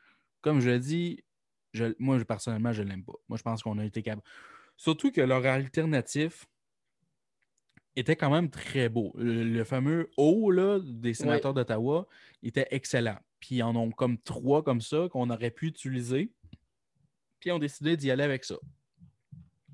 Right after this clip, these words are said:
Speaker 1: Euh, puis ça, ça ressemble vraiment à ça. Marque juste le sénateur d'Ottawa, jersey. Euh,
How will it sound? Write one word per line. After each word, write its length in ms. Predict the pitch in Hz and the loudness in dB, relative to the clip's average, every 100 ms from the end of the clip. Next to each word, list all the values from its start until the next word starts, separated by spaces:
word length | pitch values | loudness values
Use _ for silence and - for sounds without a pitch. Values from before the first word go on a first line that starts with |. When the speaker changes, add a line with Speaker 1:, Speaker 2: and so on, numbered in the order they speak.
| - _ _ _ _ _ _ - | -20 _ _ _ _ _ _ -4
Speaker 1:
Euh, 240 | 123 117 107 | -2 0 -4
puis 160 | - 123 | -8 -8
ça, 160 | 113 113 | -8 -6
ça 160 | 131 | -8
ressemble 320 | 120 131 123 | -4 -4 -2
vraiment 240 | 117 120 113 | -2 -4 -4
à 80 | 107 | -6
ça. 140 | 104 _ - - | -12 _ -20 -8
Marque 140 | 123 123 | -6 0
juste 260 | 175 - | 0 0
le 80 | 117 | -4
sénateur 460 | 107 113 107 127 117 | -2 -6 -2 -2 -2
d'Ottawa, 400 | 107 107 117 113 | -4 -6 -6 -6
jersey. 600 | 107 101 101 117 110 | -8 -10 -10 -10 -10
Euh, 40 | 98 | -12